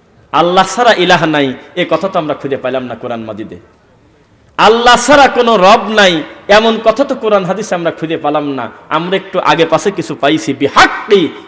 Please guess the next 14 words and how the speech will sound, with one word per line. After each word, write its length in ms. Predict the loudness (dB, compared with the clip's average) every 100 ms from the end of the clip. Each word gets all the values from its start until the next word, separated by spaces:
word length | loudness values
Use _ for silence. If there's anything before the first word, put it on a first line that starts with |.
| 0
লা 220 | 4 4
ইলাহা 320 | 4 2 0
ইল্লাল্লাহ, 580 | -2 -2 -2 0 0 -2 -6 -12
সত্য 540 | -10 0 -2 0 -2
মাবুদ 320 | 0 0 -2 -4 -6
পৃথিবীতে 440 | -8 -6 -6 -4
কেউ 200 | -2 0
নাই 180 | 0 -2
আল্লাহ 260 | -4 -6 -8
ছাড়া। 160 | -10 -12 -16 _ _ _ _ _ _ _ _ _ _ _ _ -20 -2
যদি 220 | 2 4
বলেন 360 | 4 6 4 4
যে 100 | 2
আল্লাহ 400 | 4 4 6